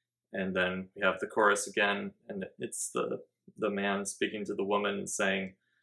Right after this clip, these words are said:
"Stop blaming yourself. This mess is my fault, not yours. I'm the one who had your heart in my hands and broke it. I really messed up. Wouldn't you agree?"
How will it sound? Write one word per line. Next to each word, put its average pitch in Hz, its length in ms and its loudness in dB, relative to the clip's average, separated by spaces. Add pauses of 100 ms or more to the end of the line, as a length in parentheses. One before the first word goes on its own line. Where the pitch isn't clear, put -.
(120)
"Stop - 500 2
blaming 113 320 2
yourself. 101 540 2 (360)
This 117 260 2
mess 107 220 2
is 95 100 -6
my 107 200 4
fault, 101 420 4
not 101 220 0
yours. 98 500 2 (380)
I'm 113 180 4
the 107 100 4
one 104 220 2
who 101 160 -10
had 95 160 2
your 90 160 -2
heart 117 220 6
in 123 40 -4
my 104 140 2 (100)
hands 98 400 -2
and 98 160 -10
broke 92 240 2
it. - 140 2 (500)
I 101 60 2
really 104 300 4
messed - 320 2
up. - 240 2 (240)
Wouldn't - 340 -4
you - 160 0
agree?" - 360 -8